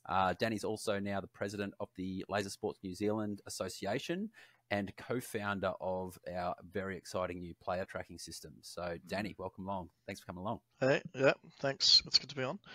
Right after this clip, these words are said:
Speaker 1: Excellent. Uh, so today is just a, like, all about New Zealand today. Uh, there's a huge amount happening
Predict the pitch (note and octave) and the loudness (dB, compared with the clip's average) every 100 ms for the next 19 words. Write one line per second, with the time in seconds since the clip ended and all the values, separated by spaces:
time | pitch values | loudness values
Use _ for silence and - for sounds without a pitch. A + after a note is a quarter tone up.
0 | - - - - - - - - F#2+ - | -12 -12 -12 -14 -16 -20 -16 -4 -4 -2
1 | A#2 D3 - - - - - - A2+ A#2+ | 2 2 2 -2 -4 -18 -16 6 12 12
2 | B2 - - F3+ G3 - - D3+ G#3+ A#3+ | 12 8 10 10 8 0 6 6 6 4
3 | A2 G#2 F#2 - - A2 - - G2+ F#2+ | 2 2 0 -6 -2 -2 -2 0 0 0
4 | _ _ G2+ F#2+ G#2 - F#2+ _ _ _ | _ _ 0 0 0 -6 -20 _ _ _
5 | _ - C3 A#2+ A2 G#2+ F#2+ G2+ G#2 D2+ | _ 6 8 8 4 2 2 2 2 -2
6 | - E2+ G2+ F3 - D#2+ F#2+ F#2 F#2 F#2 | -2 2 4 2 0 2 4 4 2 2
7 | F#2 F#2+ - - C#3 C#3 - G2 F#2+ G2+ | 0 -2 -4 -2 0 0 -2 -2 -2 -2
8 | - G2 F#2+ | -2 -4 -6